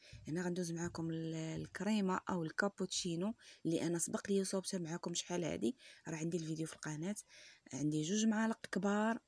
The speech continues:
ديال س-، قهوه سريعه الذوبان، جوج معالق ديال الماء، وربعة ديال المعالق ديال السكر سنيده اللي كنديروهم كاملين في هذا ال-،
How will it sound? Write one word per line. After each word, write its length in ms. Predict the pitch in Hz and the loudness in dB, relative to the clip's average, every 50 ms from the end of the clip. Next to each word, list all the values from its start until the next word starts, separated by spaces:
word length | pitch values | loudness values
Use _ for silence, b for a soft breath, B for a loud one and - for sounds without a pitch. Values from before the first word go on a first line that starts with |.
| _ _ _ - | _ _ _ -6
ديال 640 | 160 151 165 180 185 185 175 175 175 170 - - | -4 -2 0 0 2 2 2 2 0 0 2 2
س-، 220 | - - - 180 190 B B B B B B | 0 2 2 -2 -4 B B B B B B
قهوه 240 | - 208 196 185 185 | 0 2 4 4 2
سريعه 340 | - - 180 170 160 160 160 - | 2 2 0 0 0 -2 -4 -6
الذوبان، 580 | 156 151 - 156 160 160 151 151 - 190 214 208 | -8 -6 -4 -2 -2 -2 -2 0 0 0 0 0
جوج 240 | 190 185 180 180 175 | -2 -2 -4 -4 -4
معالق 300 | 170 175 185 185 - 170 | -4 -4 -4 -4 -6 -4
ديال 220 | 160 165 165 165 | -2 0 0 0
الماء، 280 | 160 160 160 185 214 269 B B B B B B B B _ | 0 0 0 0 -2 -2 B B B B B B B B _
وربعة 360 | - 170 170 165 160 165 202 | -4 -2 -2 -2 0 0 0
ديال 220 | 208 190 180 175 170 | 2 2 2 0 0
المعالق 540 | 165 165 160 165 170 185 214 - - - - _ _ _ _ - | -2 -2 -2 -2 -2 -2 -2 -4 -6 -12 -14 _ _ _ _ -10
ديال 280 | - 151 156 170 190 196 | -6 0 2 2 2 4
السكر 420 | 190 - - - - - 196 180 | 4 4 2 2 0 -2 -2 -2
سنيده 640 | - - - 170 165 160 151 147 143 165 185 226 - _ _ _ b b b b b b - | -2 -2 -2 -2 -2 0 -2 -2 -2 -2 -4 -4 -6 _ _ _ b b b b b b 0
اللي 120 | 160 160 | 0 0
كنديروهم 640 | - - 175 165 165 165 165 170 165 160 156 156 160 156 - _ _ | 2 2 2 2 2 2 2 2 2 0 0 0 -2 -2 -4 _ _
كاملين 480 | - 196 208 220 220 202 196 190 185 175 | 0 2 2 4 4 4 2 2 0 0
في 160 | - - 175 | -2 -2 -4
هذا 160 | 170 165 165 | -2 0 0
ال-، 220 | 165 160 160 160 | 0 0 0 -2